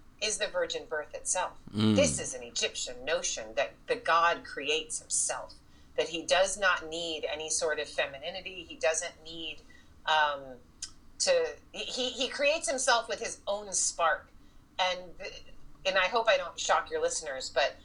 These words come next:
Speaker 1: the Egyptian creation story is a very sexual one.
Speaker 2: Mm-hmm.
Speaker 1: And it talks of the god creating himself through a sexual act with himself. So it's a masturbatory Big Bang, if you like, that created the world the first time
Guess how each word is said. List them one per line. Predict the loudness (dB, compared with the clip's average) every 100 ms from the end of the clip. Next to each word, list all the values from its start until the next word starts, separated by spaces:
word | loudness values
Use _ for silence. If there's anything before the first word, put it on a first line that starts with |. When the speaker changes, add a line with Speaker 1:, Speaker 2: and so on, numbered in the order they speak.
| -18 -10
Speaker 1:
the | -8
Egyptian | -2 2 2 4 4 2 0 -8
creation | -6 -2 0 0 -2 -2
story | -2 0 0 0 -2
is | -4
a |
very | 2 4 4
sexual | 4 2 0 0 -2
one. | -2 -10 -12 -6 0
Speaker 2:
Mm-hmm. | 4 4 2 -4 -4 0
Speaker 1:
And | 2
it | 4 2 -2 -6
talks | 4 4 4 2
of | 0
the | -2 0
god | 2 4 2 0 -4 -8 -10 -12 -12
creating | -4 0 0 -2 -6
himself | -8 -6 0 0 0
through | -6 -8
a |
sexual | -4 -2 -4 -4 -4 0
act | -2 -2 -14 -14 -6
with | -2 -2 -4
himself. | -8 -4 -4 -4
So | -2 0
it's | 0
a | -2
masturbatory | 0 0 0 -4 -4 -4 0 2 2 -2 -10 -20 -16 -6
Big | -6 0
Bang, | 2 2 0 -6 -12 -12
if | -12 -10
you | -4
like, | 0 2 0
that | -4 -2
created | 0 2 2
the | 2
world | 4 4 2
the |
first | -4 -2 -2
time | 0 0 0